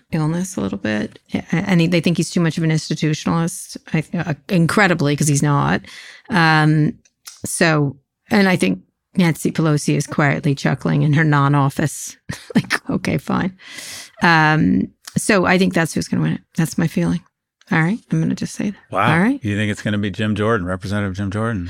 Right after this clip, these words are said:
Speaker 1: Well, we'll know by, uh, Tuesday, I guess, that Tuesday, Wednesday.
Speaker 2: Has he ever passed a single piece of legislation?
Speaker 1: I'm super looking forward to George Clooney's documentary about his time as a, as a wrestling coach. That's gonna be a good one.
Speaker 2: Oh, he's talking about
Speaker 1: When he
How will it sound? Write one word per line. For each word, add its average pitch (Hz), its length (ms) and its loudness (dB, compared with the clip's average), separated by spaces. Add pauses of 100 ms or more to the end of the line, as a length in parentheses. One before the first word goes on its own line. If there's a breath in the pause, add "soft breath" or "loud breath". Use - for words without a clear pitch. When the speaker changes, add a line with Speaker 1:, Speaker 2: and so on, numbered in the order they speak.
(140)
Speaker 1:
Well, 220 140 4
we'll 226 100 6
know 233 220 4
by, 180 400 2 (100)
uh, 180 380 0
Tuesday, - 480 -4
I 135 60 -2
guess, 139 320 -2
that - 160 -8
Tuesday, - 320 -4
Wednesday. 190 400 -2
Speaker 2:
Has - 180 -2
he 208 260 0
ever 139 220 2
passed 135 400 -2
a 101 60 -4
single 113 300 -2
piece 117 280 -4
of 92 80 -4
legislation? 101 760 -2
Speaker 1:
I'm 285 140 4
super - 340 2
looking 240 220 4
forward 208 200 0
to 214 60 -2
George 196 320 -2
Clooney's 214 380 0
documentary 180 640 0
about 147 280 0
his 151 220 -2
time 156 380 2
as 151 180 0
a, 143 160 -2 (320)
as - 240 0
a - 200 0 (140)
wrestling 160 420 2
coach. - 460 -4
That's - 280 -4
gonna - 180 -2
be - 140 -4
a 98 40 -6
good - 240 -6
one. 107 220 -10
Speaker 2:
Oh, 117 240 4
he's 98 140 -2
talking 104 360 0
about 92 400 -2 (160)
Speaker 1:
When 185 160 4
he 156 280 0